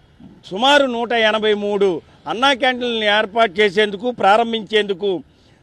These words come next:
ప్రతిపాదన, నిర్ణయం అయితే తీసుకున్నారు. దీనికి సంబంధించి నిధులు కూడా విడుదల చేసిన పరిస్థితి అయితే ఉంది. ప్రస్తుతానికైతే మాత్రం రాష్ట్రంలో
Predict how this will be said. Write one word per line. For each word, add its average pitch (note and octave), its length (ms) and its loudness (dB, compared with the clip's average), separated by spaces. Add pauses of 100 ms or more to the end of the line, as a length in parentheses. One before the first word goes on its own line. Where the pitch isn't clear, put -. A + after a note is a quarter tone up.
(120)
ప్రతిపాదన, A#3 460 2 (520)
నిర్ణయం G3 280 -2
అయితే A#3+ 220 0
తీసుకున్నారు. A3 460 -4
దీనికి A3+ 240 -8
సంబంధించి A3 760 -4 (400)
నిధులు A#3+ 280 0
కూడా A#3+ 300 4
విడుదల A#3 300 -4
చేసిన G#3 400 0
పరిస్థితి G3 420 -2
అయితే G#3 200 0
ఉంది. F#3+ 260 -2
ప్రస్తుతానికైతే G3 920 -2
మాత్రం G#3 500 -2 (480)
రాష్ట్రంలో G#3+ 680 4